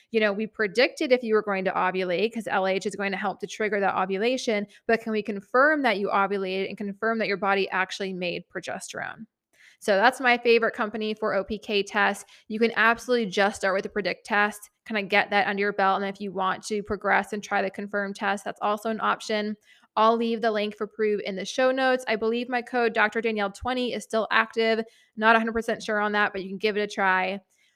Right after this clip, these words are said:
That is all I have for you today. I hope that was helpful. If you are somebody out there who's been doing O P Ks every day for the past three or four months and you have no idea what they're telling you, take a break. Just take a break. Mentally, it's so much.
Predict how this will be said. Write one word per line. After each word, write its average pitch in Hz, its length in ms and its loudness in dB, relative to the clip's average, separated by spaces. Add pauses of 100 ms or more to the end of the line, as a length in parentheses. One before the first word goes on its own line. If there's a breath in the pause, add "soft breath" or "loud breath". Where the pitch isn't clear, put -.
(220)
That 226 200 6
is 240 80 2
all 233 80 6
I 233 60 6
have 214 260 2
for 233 80 -6
you 226 180 -2
today. 208 440 0
I 202 100 0
hope 214 360 -4
that - 120 0
was - 160 -4
helpful. 262 640 4
If 226 160 -4
you 240 140 -2
are 233 100 4
somebody 233 340 -2
out 214 220 2
there 214 240 0
who's 226 180 -4
been 220 140 -2
doing 220 280 2
O 214 100 -2
P 226 100 -8
Ks 214 400 0
every 226 240 0
day 220 300 2
for 214 100 -8
the 202 80 -4
past 202 380 -4
three 226 160 0
or 226 100 2
four 220 160 -4
months 208 340 -2
and 208 80 -8
you 202 80 -2
have 196 120 -4
no 214 120 -2
idea 208 280 0
what 190 180 -2
they're 190 100 -6
telling 247 360 -6
you, 247 240 0 (340 soft breath)
take 269 220 -4
a 254 40 -2
break. 208 480 -2 (240)
Just - 120 -18
take 240 160 -4
a 226 40 -4
break. 190 320 -4
Mentally, 226 440 -2
it's 208 180 -4
so 202 160 -2
much. 196 500 -4